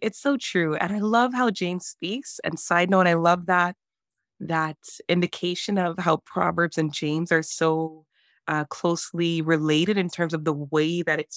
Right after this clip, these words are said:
teaches how to walk wisely in the world. It's actually such a good point. Thanks, Doctor Tony Evans. So much wisdom.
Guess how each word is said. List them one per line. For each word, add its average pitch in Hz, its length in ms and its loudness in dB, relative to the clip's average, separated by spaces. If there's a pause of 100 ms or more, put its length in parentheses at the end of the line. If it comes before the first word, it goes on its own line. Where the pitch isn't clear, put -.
(120)
teaches 160 540 -2
how 165 140 4
to 156 80 6
walk 147 540 -2
wisely 147 600 0
in 156 100 -4
the 147 60 -6
world. 143 340 0 (460)
It's - 80 -4
actually 170 340 0
such - 340 -4
a 165 40 -6
good 160 180 -2
point. 196 300 4 (160)
Thanks, 156 220 0
Doctor 160 260 -8
Tony 160 280 -2
Evans. 190 400 0 (340)
So - 160 2
much - 120 0
wisdom. - 360 -6